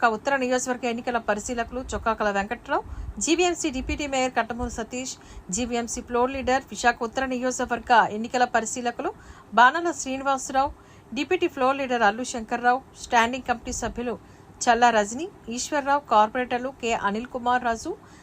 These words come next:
సారిపిల్లి గోవింద్, రెయ్యి వెంకటరమణ, బల్కటి అలీ, కేవీఎన్ శశికళ, జేసీఎస్ నియోజకవర్గ ఇన్ఛార్జ్ భగవతి విజయ్ కుమార్, జేసీఎస్ మండల కన్వీనర్లు, పార్టీ శ్రేణులు, సీనియర్ నాయకులు, మహిళలు, కార్యకర్తలు, అభిమానులు తదితరులు ఈ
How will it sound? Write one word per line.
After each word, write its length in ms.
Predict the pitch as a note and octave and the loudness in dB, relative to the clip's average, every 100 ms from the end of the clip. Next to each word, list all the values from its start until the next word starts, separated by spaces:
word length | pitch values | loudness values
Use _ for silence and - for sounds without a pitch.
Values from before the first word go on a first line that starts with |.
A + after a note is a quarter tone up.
| - - | -20 2
సారిపిల్లి 500 | C#4 C4+ E4+ E4 C#4+ A#3+ | 8 8 6 -4 -8 -2
గోవింద్, 340 | A#3 A#3+ C#4+ - - | 0 0 -2 -10 -6
రెయ్యి 180 | A3 A#3+ A#3 | -4 -2 -4
వెంకటరమణ, 480 | G#3+ A#3+ B3+ A#3+ B3+ C#4 - - - G#3 | -4 -6 -8 -4 -4 -4 -14 -20 -2 6
బల్కటి 340 | B3 D4+ D4+ B3+ | 6 4 -2 -2
అలీ, 180 | A3+ C4 - | -2 -6 -4
కేవీఎన్ 480 | A3+ A3 B3 A#3 A3 - | -2 -2 -2 -4 -4 -8
శశికళ, 400 | G#3 - B3 B3+ F4 - - - - | -8 -4 0 2 0 -10 -20 -20 -8
జేసీఎస్ 560 | G#3+ D4 E4 E4 C4 B3+ A3+ | 0 0 2 0 0 -2 -2
నియోజకవర్గ 480 | A3+ B3 B3+ A#3+ A#3+ A3 | 0 0 0 -2 -2 -2
ఇన్ఛార్జ్ 380 | G3+ A#3 A#3+ A3+ | 2 2 2 0
భగవతి 320 | G#3 G#3 A3 G#3 | -2 0 -6 -8
విజయ్ 280 | G3 A3+ A3+ | -10 -10 -10
కుమార్, 300 | A#3 B3 F4+ - - - G#3 | -4 -2 -4 -10 -20 -12 -2
జేసీఎస్ 420 | B3 B3+ B3+ A#3 A#3+ | -2 0 -2 -4 -2
మండల 220 | G#3+ A#3+ B3 | -2 0 2
కన్వీనర్లు, 480 | A3+ A3 B3 A#3+ A#3 A3+ | 2 0 0 -2 -2 0
పార్టీ 220 | G#3+ G#3 A3 | 2 2 -2
శ్రేణులు, 340 | - G#3+ A#3 D#4+ F4 | -4 -4 -2 -4 -6
సీనియర్ 320 | C4 B3 A#3 G#3+ | -8 -2 0 0
నాయకులు, 320 | G#3+ A3+ B3+ G#3 | -2 -4 -6 -4
మహిళలు, 300 | G#3 B3 C#4+ - - - - - | -4 -6 -10 -12 -20 -20 -2 6
కార్యకర్తలు, 520 | B3+ D4+ C#4 C4 B3+ A#3+ | 6 6 -4 -2 2 4
అభిమానులు 420 | G3+ B3 B3+ B3 B3 | 4 2 -2 -2 -4
తదితరులు 360 | A3 G3+ A3+ | -4 -2 -4
ఈ 20 | A3+ | -4